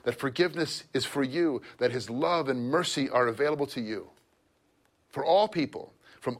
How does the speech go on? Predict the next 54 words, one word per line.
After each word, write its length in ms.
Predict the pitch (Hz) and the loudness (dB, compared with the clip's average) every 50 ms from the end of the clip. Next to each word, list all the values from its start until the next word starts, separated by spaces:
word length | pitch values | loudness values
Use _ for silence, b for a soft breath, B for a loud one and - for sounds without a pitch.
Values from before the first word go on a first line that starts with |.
| - - | 0 4
all 460 | 160 190 202 202 196 190 170 151 - - - _ - - - | 6 6 8 6 6 4 0 -2 -8 -16 -20 _ -20 -20 -4
walks 320 | - 147 160 165 - - 160 | 0 2 2 2 2 0 -2
of 100 | 127 135 | 0 2
life, 320 | 135 123 113 104 - B B B B | 2 2 2 0 -4 B B B B
from 140 | - - 143 | -6 -2 -2
every 180 | 151 147 143 - | 0 0 -2 -2
corner 360 | - - 175 185 185 180 180 | -2 0 0 0 2 0 0
of 120 | 170 151 | -2 -2
the 80 | 143 147 | -4 -4
world. 400 | 120 110 101 90 - - - - - _ _ _ _ _ _ _ _ _ _ _ _ _ _ _ - | -4 -4 -6 -6 -8 -10 -14 -20 -20 _ _ _ _ _ _ _ _ _ _ _ _ _ _ _ -2
That's 180 | 139 139 - | -2 0 0
the 100 | - 156 | 0 0
mission 420 | 123 113 127 160 165 - - 180 170 | 0 0 -2 -2 -2 0 0 0 0
of 80 | 156 | 0
the 60 | 156 | -2
church. 320 | 147 - - 170 139 - B B B B B | -2 0 0 0 0 -2 B B B B B
When 220 | 135 156 175 175 | 2 2 2 2
Jesus 300 | 143 170 175 147 151 131 | 0 -2 -2 -2 -2 0
says 180 | - 160 151 135 | 2 0 0 2
in 60 | 127 | 2
Acts 200 | 135 139 - - | 0 0 0 0
one 180 | 131 139 139 147 | 0 0 2 2
eight, 180 | 143 127 - B B B B | 2 0 -2 B B B B
"You 240 | 113 123 165 180 165 | -4 0 0 0 2
will 240 | 139 151 175 156 | 2 2 2 2
be 240 | 131 113 151 156 160 | 0 -4 -4 -6 -2
my 220 | 143 139 135 143 135 | 0 2 2 2 2
witnesses," 580 | 107 98 131 175 170 165 127 - 120 104 95 | 0 0 -2 -2 -2 -4 -6 -6 -6 -6 -4
what 100 | 107 139 | -2 -2
does 120 | 151 156 - | 0 0 0
he 80 | 160 | -2
mean? 360 | 143 151 185 196 156 101 - B B B B B | -2 -2 -2 -4 -6 -8 -10 B B B B B
He 80 | - | -2
just 180 | 190 220 226 226 | -2 -2 0 2
doesn't 300 | 226 220 - 202 147 117 | 0 0 0 -2 -4 -2
mean 160 | 147 151 143 | 0 0 2
my 140 | 135 127 120 | 4 4 2
examples, 720 | 117 107 98 95 107 120 127 139 139 - 113 104 107 - | 2 0 -2 -2 0 2 2 2 0 0 -2 -2 0 -2
like, 100 | 120 107 | -2 -2
live 200 | 95 110 127 123 | 0 0 0 2
your 140 | 127 123 117 | 2 0 2
life 300 | 113 117 120 127 120 117 | 2 4 4 2 2 0
and 100 | 110 101 | -2 -4
hopefully 240 | 107 123 120 - 117 | -2 -4 -4 -4 -4
people 240 | - 135 123 117 104 | -4 -4 -2 -2 -2
will 60 | 107 | -2
get 140 | 107 117 113 | -2 -4 -4
the 120 | - 104 | -4 -4
idea. 400 | 101 98 117 131 127 82 - - - b b b b b b b b b b b b _ _ _ _ _ | -4 -2 -2 -4 -4 -4 -6 -10 -20 b b b b b b b b b b b b _ _ _ _ _
He 120 | - 120 | -6 -2
means 280 | 123 131 127 113 98 98 | -2 0 -2 -2 -4 -4
live 280 | 110 127 170 220 185 | 2 4 4 4 4
this 220 | 160 190 175 - - | 4 2 0 2 2
life 460 | 156 156 151 143 123 120 117 - - | 4 4 4 4 2 -2 -6 -12 -18